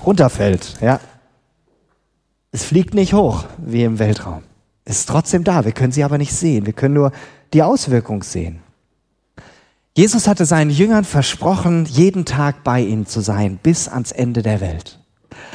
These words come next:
Und genau deshalb hat er den Heiligen Geist geschickt, damit er dieses Versprechen erfüllt, als sein Stellvertreter. Und wir können den Heiligen Geist mit unseren Augen nicht sehen.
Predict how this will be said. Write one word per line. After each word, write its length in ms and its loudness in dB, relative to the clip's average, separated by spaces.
Und 100 0
genau 340 4
deshalb 480 2
hat 140 -2
er 80 0
den 240 -2
Heiligen 380 -2
Geist 500 -2
geschickt, 640 -2
damit 260 4
er 60 4
dieses 260 2
Versprechen 480 0
erfüllt, 680 -2
als 220 2
sein 220 2
Stellvertreter. 1000 -2
Und 140 4
wir 100 6
können 280 4
den 160 4
Heiligen 340 2
Geist 360 0
mit 140 -6
unseren 300 -4
Augen 460 -4
nicht 400 -2
sehen. 460 -6